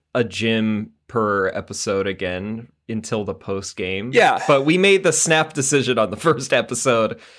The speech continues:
Speaker 1: when we were, like, halfway through it that that was just, it's too long.
Speaker 2: Yeah.
Speaker 1: But now it seems like we're back to, like,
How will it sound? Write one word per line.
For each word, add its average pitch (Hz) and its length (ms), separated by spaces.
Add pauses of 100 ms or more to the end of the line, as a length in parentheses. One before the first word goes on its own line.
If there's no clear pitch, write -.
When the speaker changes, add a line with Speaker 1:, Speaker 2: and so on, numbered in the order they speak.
(240)
Speaker 1:
when 135 180
we 131 140
were, 123 100
like, 117 240
halfway 113 440
through 101 300
it 85 100
that 98 120
that 110 160
was 101 160
just, - 320 (100)
it's - 140
too 113 240
long. 87 300 (260)
Speaker 2:
Yeah. 147 220 (180)
Speaker 1:
But 135 140
now 123 240
it 113 120
seems 104 300
like 101 220
we're 98 80
back 90 320
to, 104 80
like, 76 400